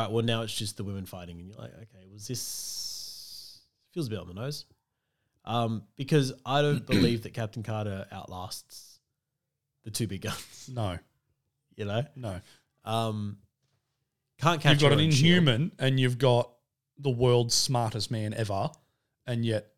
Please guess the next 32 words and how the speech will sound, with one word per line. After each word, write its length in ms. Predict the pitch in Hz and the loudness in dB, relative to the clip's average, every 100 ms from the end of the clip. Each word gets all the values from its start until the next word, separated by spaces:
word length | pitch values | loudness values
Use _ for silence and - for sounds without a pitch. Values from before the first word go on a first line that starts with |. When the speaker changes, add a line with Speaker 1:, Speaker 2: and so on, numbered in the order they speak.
| _ _ | _ _
Speaker 2:
they 160 | 113 117 | -2 0
got 160 | 117 - | 0 0
taken 260 | 123 117 | 0 0
off 140 | 113 - | -2 -4
the 80 | |
board 320 | 101 107 107 104 | -2 0 0 -2
straight 560 | - - 107 113 120 | -4 -4 -2 0 0
away. 420 | 107 95 113 240 - _ | 0 0 0 -2 -4 _
What? 220 | - 294 | 0 0
Speaker 1:
Yeah. 180 | 80 71 - _ _ _ _ _ _ _ _ - | 0 -12 -18 _ _ _ _ _ _ _ _ 4
Speaker 2:
The 60 | |
world's 260 | 190 240 208 | 10 10 10
smartest 380 | 214 233 220 196 | 6 4 4 4
man 220 | 196 175 | 6 8
would 200 | 165 165 | 8 8
not 240 | 190 202 | 6 4
give 160 | - 190 | 4 6
away 540 | 180 196 170 139 185 - _ _ _ _ _ _ _ _ _ _ _ _ _ - | 6 6 4 4 2 -4 _ _ _ _ _ _ _ _ _ _ _ _ _ 4
his 180 | 175 156 | 6 8
big 220 | 196 165 | 6 6
gun's 360 | 180 170 156 - _ - | 6 6 4 -2 _ 0
power. 460 | 196 214 160 90 - _ | 6 8 6 2 -6 _
Speaker 1:
Yeah, 260 | 82 80 78 - | -14 -12 -12 -10
it 120 | 104 | -6
was 760 | 104 95 87 82 - - - - | -4 -4 -6 -6 -6 -6 -6 2
Speaker 2:
What 220 | 151 - | 2 4
mouth? 340 | 139 110 98 - - - _ _ _ _ _ _ _ - | 0 0 -6 -12 -18 -20 _ _ _ _ _ _ _ -4
Speaker 1:
Yeah. 60 | 135 | 2
Speaker 2:
And 160 | 131 123 | 2 8
then, 220 | 247 339 - - _ _ _ - | 8 6 -2 -20 _ _ _ -20
Speaker 1:
Man. 240 | 165 78 - | -14 -12 2
Speaker 2:
what? 300 | 160 233 | 8 8